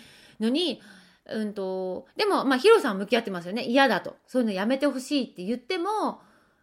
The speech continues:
あの、彼は俺嘘についても構わないと言うと。まあ、だから彼が自分が嘘をついてるから、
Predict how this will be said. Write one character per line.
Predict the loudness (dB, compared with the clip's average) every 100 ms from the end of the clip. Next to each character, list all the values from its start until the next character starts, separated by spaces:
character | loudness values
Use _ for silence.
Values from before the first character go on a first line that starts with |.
| _ _ _
あ | -6
の、 | -4
彼 | 0 2 2
は |
俺 | 2 0 0
嘘 | -2 -2
に | -2 -2
つ | -4
い | -4
て | -4
も | -8
構 | -2 4
わ | 6
な | 4
い | -2
と | -6
言 | -8
う | -8
と。 | -12 -16 _ -2
ま | 0
あ、 | 2
だ | 2
か |
ら | 2
彼 | 2 2
が | 2
自 | 0
分 | -2
が | -2
嘘 | -2 -2
を |
つ | -2
い | -6
て | -6
る | -6
か | 0
ら、 | 2 0 -4